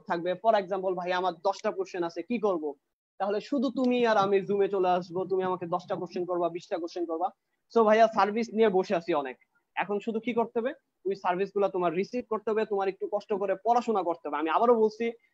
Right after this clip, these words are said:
যে লুমিনাসের স্টুডেন্টদের accounting কি পড়া লাগবে, এই দায়িত্বটা আমার। তাহলে ভাইয়া, স্টুডেন্টদের দায়িত্ব কি? ভাইয়া যা বলবো শুধু তা পড়তে হবে। তো এই কাজটুকু করো, আশা করি অনেক ভালো কিছু হবে। তাহলে দেখো, একটা সূত্র থেকে অনেক কিছু বের করা শেষ।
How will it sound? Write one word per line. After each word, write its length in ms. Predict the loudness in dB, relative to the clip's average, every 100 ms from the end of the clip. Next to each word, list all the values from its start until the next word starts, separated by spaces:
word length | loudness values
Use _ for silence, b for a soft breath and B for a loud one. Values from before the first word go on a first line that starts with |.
| -6
যে 100 | -2
লুমিনাসের 580 | 0 0 0 0 -2 -2
স্টুডেন্টদের 460 | 0 2 4 2 2
accounting 540 | 0 2 0 0 -4 -4
কি 180 | -2
পড়া 240 | 2 4 4
লাগবে, 360 | 0 -2 -4 -4 _ _
এই 120 | 0 4
দায়িত্বটা 460 | 4 4 0 -2 -2
আমার। 320 | -2 -2 -2 -8 _ _ -2
তাহলে 180 | 0
ভাইয়া, 320 | 2 4 4 2 _ -10
স্টুডেন্টদের 440 | -4 0 2 2
দায়িত্ব 340 | 0 -2 -4 -8
কি? 160 | -8 -10 _ _ _
ভাইয়া 320 | -2 4 6
যা 180 | 6 6
বলবো 280 | 4 0 -2
শুধু 180 | -4 -2
তা 140 | -2
পড়তে 340 | -2 -6 -6 -8
হবে। 280 | -8 -12 -20 _ _ -10
তো 100 | -4
এই 180 | -2 0
কাজটুকু 460 | -2 -2 -4 -2 0
করো, 300 | 0 0 -4
আশা 220 | -6 -4
করি 140 | -2 0
অনেক 200 | 0 -2
ভালো 200 | -2 -2
কিছু 260 | -4 -8 -4
হবে। 240 | -2 -2 -8 _ _
তাহলে 160 | 2 4
দেখো, 240 | 4 2 -2
একটা 260 | -2 -2
সূত্র 260 | -4 -2 0
থেকে 160 | 2 2
অনেক 200 | 2 -2
কিছু 200 | -2 0
বের 160 | 0
করা 200 | 2 0
শেষ। 300 | 0 -6 -10